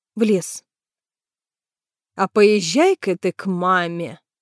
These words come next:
вдруг сказала квартирная хозяйка. Сима уставилась на неё.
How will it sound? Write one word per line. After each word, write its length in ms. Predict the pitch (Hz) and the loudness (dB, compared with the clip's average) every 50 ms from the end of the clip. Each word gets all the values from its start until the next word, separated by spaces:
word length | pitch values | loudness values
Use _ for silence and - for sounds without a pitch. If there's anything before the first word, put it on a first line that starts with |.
| _ _ _ _ _ _ _ _ _ _ _ _ _ _ _ _ _ _ | _ _ _ _ _ _ _ _ _ _ _ _ _ _ _ _ _ _
вдруг 280 | 196 185 196 202 185 - | -6 -2 0 0 0 -2
сказала 440 | - - 202 185 170 202 240 269 254 | -4 -4 -2 0 0 2 2 2 2
квартирная 580 | - 214 196 180 - - 190 180 180 185 180 | 0 -2 -4 -2 -4 -6 -6 -4 -4 -4 -4
хозяйка. 580 | - 196 196 185 165 185 175 170 - - - - _ _ _ _ _ _ _ _ _ _ _ _ _ _ _ _ _ _ _ | -4 -4 -4 -4 -4 -6 -6 -8 -10 -16 -20 -20 _ _ _ _ _ _ _ _ _ _ _ _ _ _ _ _ _ _ _
Сима 320 | - - - 214 196 196 | -10 -6 -4 0 0 0
уставилась 560 | 208 202 - - 302 302 262 226 202 185 - | 0 0 2 2 4 4 6 4 2 2 0
на 60 | - | -2
неё. 380 | 196 196 196 190 190 185 185 | -2 0 0 0 0 0 -2